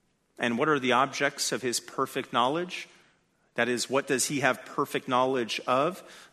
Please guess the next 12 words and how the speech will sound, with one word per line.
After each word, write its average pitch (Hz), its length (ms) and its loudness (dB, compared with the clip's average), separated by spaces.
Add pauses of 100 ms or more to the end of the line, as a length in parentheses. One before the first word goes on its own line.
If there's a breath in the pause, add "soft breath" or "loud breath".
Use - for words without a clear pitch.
(160 loud breath)
Well, 131 300 0
Scripture - 600 0
gives 123 300 0
us 120 140 0
several 165 500 2
clues 147 560 0
about 127 260 2
the 120 160 -6
areas 135 480 2
and 123 100 -4
the 120 80 -2
extent - 560 0